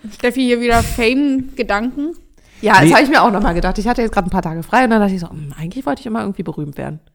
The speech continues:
Speaker 2: Und jetzt aber hab ich so das Gefühl, der Zug ist abgefahren.
Speaker 3: Ja, also das ist
Speaker 1: Aber
Speaker 3: ja schon
Speaker 1: jetzt
Speaker 3: lange.
Speaker 1: hast du ja schon mal jedenfalls mega gute Fotos hier am Start, ne?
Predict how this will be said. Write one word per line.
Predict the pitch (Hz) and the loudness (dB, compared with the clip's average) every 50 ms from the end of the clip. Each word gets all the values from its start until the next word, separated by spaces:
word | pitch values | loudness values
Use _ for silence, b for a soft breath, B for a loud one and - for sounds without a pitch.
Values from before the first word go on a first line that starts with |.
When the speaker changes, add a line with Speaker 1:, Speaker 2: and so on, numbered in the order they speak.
| _ _ _ _ _ | _ _ _ _ _
Speaker 2:
Und | 185 196 | -4 -2
jetzt | 190 190 - - - 240 | -2 -4 -4 -4 -4 0
aber | 277 285 285 | 0 2 2
hab | 285 | 2
ich | 277 269 | 0 -2
so | 277 285 | -4 -6
das | 269 - | -6 -6
Gefühl, | - - 302 | -4 0 2
der | 285 277 | 2 2
Zug | - - 285 | 2 0 -2
ist | 294 - | -2 -4
abgefahren. | - - - 466 - - - 151 139 165 165 - - _ _ _ _ _ _ _ _ _ _ _ _ _ _ _ _ _ _ _ | -6 -6 -8 -10 -10 -8 -8 -6 -6 -6 -6 -8 -14 _ _ _ _ _ _ _ _ _ _ _ _ _ _ _ _ _ _ _
Speaker 3:
Ja, | - 95 92 98 | -10 -8 -8 -8
also | - - 98 107 104 101 95 - _ _ | -8 -6 -6 -6 -6 -8 -10 -12 _ _
das | - 101 107 110 | -4 -4 -2 0
ist | |
Speaker 1:
Aber | - - 147 | 2 4 4
Speaker 3:
ja | 135 | 4
schon | - - | 4 4
Speaker 1:
jetzt | - 110 | 2 2
Speaker 3:
lange. | 107 123 | 4 4
Speaker 1:
hast | 143 160 | 4 4
du | - | 4
ja | - | 2
schon | 196 226 254 | 0 0 -2
mal | 254 247 240 | -2 0 -2
jedenfalls | 233 226 240 233 247 233 214 214 - | -2 -2 -4 -4 -6 -6 -6 -6 -8
mega | 233 233 233 233 233 233 233 233 | -6 -6 -4 -2 -2 -2 -2 -4
gute | 226 220 208 - - 233 233 226 | -4 -8 -12 -8 -8 -8 -8 -8
Fotos | - - - 262 285 269 190 175 165 | -10 -10 -10 -8 -6 -6 -6 -8 -8
hier | - 185 175 135 | -8 -10 -10 -10
am | 165 175 | -10 -12
Start, | 156 - - 165 165 160 160 160 - | -16 -12 -10 -8 -6 -6 -8 -8 -12
ne? | 170 175 196 240 | -14 -14 -14 -14